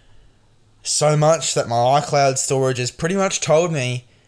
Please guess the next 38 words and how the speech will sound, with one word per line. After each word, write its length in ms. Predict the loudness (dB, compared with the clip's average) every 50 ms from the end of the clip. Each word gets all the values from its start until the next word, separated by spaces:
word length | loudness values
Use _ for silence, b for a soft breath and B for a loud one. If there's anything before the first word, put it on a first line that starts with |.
| b b -4
that 120 | -4 -4
it's 120 | -4 -4
time 360 | -6 -6 -4 -4 -4 -4 -4 -6
to 100 | -10 -10
just 300 | -6 -4 -2 -2 -2 -2
stop, 360 | -2 -2 -2 -2 -2 -2 -4
that 120 | -6 -6 -6
it's 120 | -6 -4
time 200 | -2 -2 -2 -2
to 60 | -2 -4
just 400 | -4 -4 -4 -4 -6 -8 B B B B B B B B
stop 360 | -4 -4 -2 2 2 2 2
screenshotting 720 | 2 -2 -2 0 0 0 0 0 0 -2 -2 -2 -2 -2 -2
news. 500 | -4 -2 -2 -2 -2 -4 -4 -6 -10 B B B B B B B B B B
I 60 | -6
may 320 | -2 0 2 2 2 2 2
as 100 | 0 0
well 580 | 0 2 4 6 6 6 6 4 2 -2 -6 -10 -8 -4
get 220 | -2 0 2 2 4
all 240 | 4 4 4 2
this 260 | 2 0 0 0 -2 -2
news 300 | -2 -2 -2 -2 0 0
out 240 | 2 2 0 0
for 160 | -4 -6 -6 -4
you 160 | -4 -6 -6
guys, 680 | -4 -2 0 2 2 2 2 2 0 -2 -4 -6 -8 -4 -2
educate 520 | -2 -2 -2 -4 -6 -4 -4 -4 -4 -4
you 120 | -4 -6
guys 420 | -2 0 0 2 2 0 0 -2 -4
on 60 | -8
some 180 | -8 -8 -8 -6
news 380 | -6 -6 -6 -6 -6 -6 -8
going 480 | -10 -8 -6 -4 -2 -2 -2 -4 -4 -6
on 260 | -4 -4 -6 -6 -6
around 440 | -6 -6 -4 -4 -2 -2 -2 -4 -2
the 100 | -2 -4
league. 560 | -4 -4 -4 -2 -2 -2 -2 -4 -6 -8 -8
So, 540 | -6 -4 -2 -2 0 2 2 2 2 0 -2